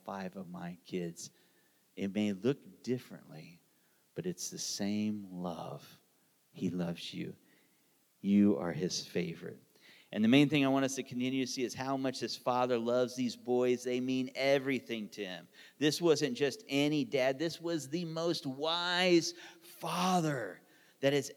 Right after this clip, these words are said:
ever existed. He's strong yet gentle. By the way, a commercial, Gentle and Lowly. Get the book.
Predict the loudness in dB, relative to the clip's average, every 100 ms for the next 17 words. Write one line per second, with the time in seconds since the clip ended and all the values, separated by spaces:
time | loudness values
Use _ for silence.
0 | 6 6 8 8 6 6 4 4 4 2
1 | -2 -2 -4 -14 -20 -20 -2 2 4 2
2 | 2 4 4 4 2 -2 -2 -4 -2 2
3 | 2 0 0 0 0 -6 -18 -20 2 6
4 | 8 8 8 8 8 4 -2 0 4 4
5 | 4 0 -4 -6 0 0 0 -2 -2 -2
6 | 0 2 2 0 -4 -4 -4 -4 -6 -2
7 | -2 -2 -8